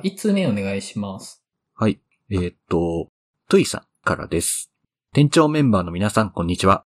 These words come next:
Speaker 2: 今年も楽しませてもらってます。トゥイです。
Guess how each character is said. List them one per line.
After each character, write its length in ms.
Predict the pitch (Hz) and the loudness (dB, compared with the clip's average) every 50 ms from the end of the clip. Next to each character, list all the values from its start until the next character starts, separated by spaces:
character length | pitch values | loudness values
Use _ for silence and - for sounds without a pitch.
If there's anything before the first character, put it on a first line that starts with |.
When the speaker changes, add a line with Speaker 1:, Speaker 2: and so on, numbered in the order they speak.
| _ _ _ - | _ _ _ -6
Speaker 2:
今 80 | - | -2
年 180 | - - - 127 | 0 2 4 4
も 120 | 135 131 - | 2 4 4
楽 160 | 120 117 123 | 2 2 2
し 100 | - - | 2 2
ま 120 | 123 117 - | 2 2 2
せ 100 | - 127 | 2 2
て 80 | 151 | 2
も 120 | 127 92 80 | 2 2 2
ら 80 | 76 | 0
っ 60 | - | -2
て 80 | - 82 | -2 0
ま 120 | 87 98 | 0 0
す。 200 | - - - - _ _ _ - | 0 0 -6 -10 _ _ _ -2
ト 80 | - 117 | 2 4
ゥ 40 | 110 | 4
イ 60 | 92 | 4
で 80 | 95 101 | 4 2
す。 240 | - - - _ | 0 -2 -8 _